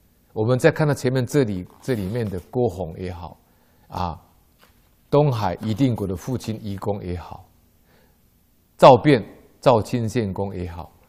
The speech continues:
他们都是积德，所以他们的祖孙都非常的，啊，这个显贵。那他们的祖先呢，累功积德深厚，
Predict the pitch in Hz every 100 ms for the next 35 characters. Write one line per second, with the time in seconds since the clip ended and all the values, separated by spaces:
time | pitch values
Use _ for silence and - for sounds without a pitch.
0 | _ _ - - - 110 95 95 - 90
1 | - 90 - 87 85 _ _ _ _ _
2 | _ _ _ _ _ - 135 123 123 110
3 | - 85 110 104 95 107 92 82 85 82
4 | - _ _ _ _ _ - - 147 -
5 | _ _ _ _ _ _ _ _ _ _
6 | _ _ - 90 87 - 98 80 - 101
7 | - _ _ _ _ _ _ _ _ _
8 | _ _ _ _ _ _ _ _ - 202
9 | 226 226 202 151 127 110 208 202 160 101
10 | - - _ - 127 135 113 107 - 160
11 | 160 165 - _ _ _ _ _ _ -
12 | 165 135 - 101 98 143 127 104 127